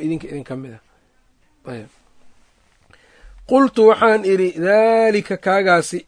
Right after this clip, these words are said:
anna laka ajrayni." Daalika kaagaasi anna laka ajrayni, laba ajar inaad leedahay waaye. Nacam. Oo haddaba arrintaa marka waa inaad laba ajar adiga leedahay, mar haddii sidii laba nin lagu qandhaysiinayo. Qaala, "Ajal," buu yidhi, "Haa."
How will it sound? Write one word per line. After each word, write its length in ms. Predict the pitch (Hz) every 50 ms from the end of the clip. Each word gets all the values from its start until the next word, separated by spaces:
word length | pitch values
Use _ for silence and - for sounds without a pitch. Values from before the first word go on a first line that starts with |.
| _ _ _ -
anna 380 | - 208 214 214 208 202 196 190
laka 280 | 190 208 214 214 - 196 -
ajrayni." 640 | 175 175 165 151 160 160 170 170 165 170 165 165 175 190 - _ _ _ -
Daalika 480 | 160 180 220 226 226 220 190 - 180
kaagaasi 580 | - - 202 220 233 226 202 180 165 - - 151 - _ _ _ _ _ _ _ -
anna 260 | 226 233 233 226 220
laka 200 | 220 226 - - 208
ajrayni, 500 | 180 165 156 175 185 202 214 214 196 185
laba 200 | 180 185 202 233 214
ajar 240 | 196 196 175 196 196
inaad 240 | 202 196 196 185 175
leedahay 420 | 185 190 196 180 160 139 135 135
waaye. 260 | 135 127 123 120 117 - - _ _
Nacam. 280 | - - - 113 113 110 - - - - - _ - - - _ -
Oo 120 | 170 180
haddaba 340 | 185 185 202 196 185 214 233 233
arrintaa 400 | 208 208 226 240 233 - 220 208
marka 240 | 208 214 214 214 214
waa 80 | 208 196
inaad 200 | 202 196 190 185
laba 200 | 185 196 214 233 -
ajar 260 | 196 190 156 185 190 196
adiga 300 | 185 170 185 190 175 170
leedahay, 280 | 165 170 165 160 156 156
mar 120 | 165 190
haddii 200 | 202 196 190 196
sidii 240 | 175 - 220 208 214
laba 200 | 196 190 208 233
nin 160 | 226 214 196
lagu 240 | 190 180 180 180 196 190
qandhaysiinayo. 720 | - 185 170 165 160 156 151 - - 160 160 156 143 127 _ _ _ _ _ _ _ -
Qaala, 260 | - 170 175 175 185
"Ajal," 320 | 180 175 156 165 175 175 175
buu 160 | 170 175 175
yidhi, 160 | 175 165 165
"Haa." 220 | 160 170 180 175